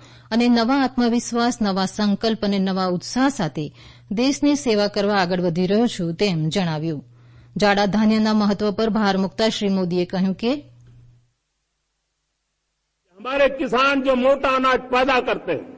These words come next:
Speaker 2: जिसको हम श्री अन्न कहते हैं, उस सुपर फूड को दुनिया के हर डाइनिंग टेबल पर पहुंचाना है. हमें विश्व के पोषण को भी बल देना है और भारत के छोटे किसानों को भी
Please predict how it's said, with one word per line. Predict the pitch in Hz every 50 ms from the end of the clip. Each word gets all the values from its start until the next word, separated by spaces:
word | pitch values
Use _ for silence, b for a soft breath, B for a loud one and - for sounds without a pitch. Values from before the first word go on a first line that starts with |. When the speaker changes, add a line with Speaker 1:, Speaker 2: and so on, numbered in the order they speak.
| - 135
Speaker 2:
जिसको | 156 233 247 - 277
हम | 269 262 269 269 262
श्री | - - 269 311 302
अन्न | 277 277 294 311 311 302
कहते | - 294 262 254 254 254 269 254
हैं, | 202 214 208 165 - - - - -
उस | 175 165 165 - -
सुपर | - 214 262 254 262 262 262 247 233 -
फूड | - - 254 277 269 -
को | 269 277 269 262 247 214 170 - - - -
दुनिया | - 220 240 233 226 233 226 220 226
के | - - 214 208 190
हर | 143 151 196 208 196 175
डाइनिंग | 156 185 190 202 208 208 202 196 170
टेबल | - 202 196 185 196 190 180
पर | 185 202 180 151 -
पहुंचाना | - 190 190 180 165 160 165 185 185 190 175 165
है. | 147 147 151 143 123 98 - - - -
हमें | 151 175 208 240 262 294 311 330 359 - - - -
विश्व | - 247 262 - 262 247 269
के | 254 262 262 262 262
पोषण | - 285 277 285 285 - 294 311 320
को | 269 302 302
भी | 302 294 285
बल | 262 277 269 269
देना | 277 269 269 269 269 262
है | 240 240 240 226 190 160 123 - - - -
और | 147 165 156 143 131
भारत | 123 160 196 214 220 220 214 214 -
के | - 202 185 -
छोटे | - - 233 233 226 233 226 202
किसानों | - - 202 165 160 196 196 190 196 190
को | 165 190 190
भी | 180 185